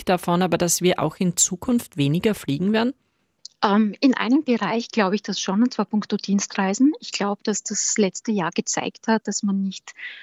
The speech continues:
Speaker 2: für jeden Zwei-Stunden-Termin kurz einen Tag wohin fliegen muss. Ähm, ansonsten ist für mich kurz- oder mittelfristig hier Österreich der absolute Gewinner, ganz klar. Man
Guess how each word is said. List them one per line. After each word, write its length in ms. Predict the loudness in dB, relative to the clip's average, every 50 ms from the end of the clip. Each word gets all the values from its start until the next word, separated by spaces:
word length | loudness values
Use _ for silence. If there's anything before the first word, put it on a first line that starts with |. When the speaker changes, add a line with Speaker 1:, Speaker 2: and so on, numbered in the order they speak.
| -20 -10
Speaker 2:
für 140 | -4 -2 0
jeden 260 | 2 2 2 2 2
Zwei-Stunden-Termin 960 | 2 2 0 0 2 2 2 2 4 2 2 2 2 2 2 4 2 2 0
kurz 280 | 0 -2 -4 -4 -4 -6
einen 280 | -6 -4 -4 -4 -4 -4
Tag 260 | -4 -4 -4 -2 -4
wohin 260 | -2 0 2 2 0
fliegen 340 | 0 0 -2 -2 0 0 0
muss. 440 | 2 2 2 0 0 -4 -8 -10 -14 _ -20 -20 -20 -20 -20 -20 -20 -20 -18 -4 0
Ähm, 320 | 2 4 4 4 2 2 0 0
ansonsten 880 | 0 0 0 0 0 0 0 0 0 0 2 4 4 6 6 6 4 2 -2 -4
ist 280 | -4 -2 -2 -2 -2 -2
für 120 | 0 4
mich 240 | 4 4 2 2 -4
kurz- 320 | -4 -2 -2 -2 0 0
oder 180 | -2 0 2 2
mittelfristig 760 | 2 2 2 0 -2 -4 -6 -2 -2 -2 -2 -2 -4 -8 -12 -8
hier 320 | -2 0 0 2 0 0 0
Österreich 540 | 2 0 0 0 -2 -2 0 0 -2 -2 -2
der 180 | 0 0 0 0 -4 _ -6
absolute 480 | -6 -6 -4 -2 0 0 0 -2 -6
Gewinner, 420 | -4 -2 -2 2 2 4 4 2 2
ganz 240 | 0 -2 -4 -4
klar. 240 | -2 -2 -2 0 0
Man 260 | 0 -2 -2 -2 -4